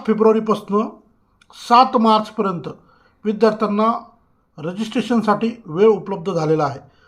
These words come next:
म्हणजे जवळजवळ एका महिन्याचा कालावधी आपल्याला या ठिकाणी, अ, विद्यार्थ्यांना मिळालेला आहे. त्यानंतर ज्या विद्यार्थ्यांनी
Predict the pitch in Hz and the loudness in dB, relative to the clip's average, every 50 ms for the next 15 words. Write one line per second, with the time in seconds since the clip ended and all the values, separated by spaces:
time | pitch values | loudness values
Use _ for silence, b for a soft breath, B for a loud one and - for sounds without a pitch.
0 | b b b _ 175 202 202 226 170 202 202 220 220 220 240 247 254 247 208 220 | b b b _ -6 -4 -2 0 2 4 4 4 6 6 6 6 6 4 0 0
1 | 220 233 254 254 247 220 202 202 202 202 220 214 214 202 196 202 202 202 202 202 | 4 4 4 6 6 4 4 2 0 0 -2 0 2 4 4 4 4 4 2 0
2 | 190 - 196 190 185 190 190 190 185 185 156 156 165 165 208 269 - b b b | 0 0 -2 -4 -4 -2 -4 -4 -4 -6 -6 -6 -6 -6 -6 -8 -12 b b b
3 | b b b b b _ 175 170 170 165 165 165 160 160 160 160 185 170 170 196 | b b b b b _ -6 -4 -2 -2 -2 -2 -2 -4 -6 -8 -6 -2 0 0
4 | 196 196 202 185 220 269 247 202 180 170 160 156 151 143 139 123 - - - _ | 0 0 -2 -2 -2 0 0 2 4 4 4 4 2 0 -2 -6 -8 -12 -20 _
5 | b b b b b b b b b b b b b _ - 240 269 269 269 262 | b b b b b b b b b b b b b _ -2 0 2 2 2 2
6 | 226 - 277 262 262 269 262 247 - - - _ _ _ _ _ _ _ _ _ | 2 4 6 8 8 8 6 4 0 -8 -16 _ _ _ _ _ _ _ _ _
7 | _ _ _ - 139 135 208 240 262 262 254 202 208 233 220 208 226 254 220 233 | _ _ _ -16 -2 4 6 6 6 6 4 4 2 2 2 2 0 0 2 2
8 | 240 247 247 254 262 254 - _ | 0 0 0 -2 -4 -8 -14 _